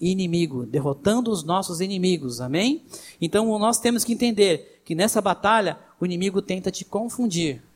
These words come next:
querendo a glória somente para ele. Então, os espíritos malignos procuram distorcer a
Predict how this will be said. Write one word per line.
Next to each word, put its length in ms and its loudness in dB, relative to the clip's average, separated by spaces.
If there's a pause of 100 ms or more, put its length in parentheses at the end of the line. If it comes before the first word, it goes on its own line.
(680)
querendo 400 0
a 40 2
glória 380 2
somente 500 -2
para 320 0
ele. 400 0 (460)
Então, 300 -2
os 100 -4
espíritos 440 -2
malignos 480 -2
procuram 380 0
distorcer 880 2 (440)
a 320 0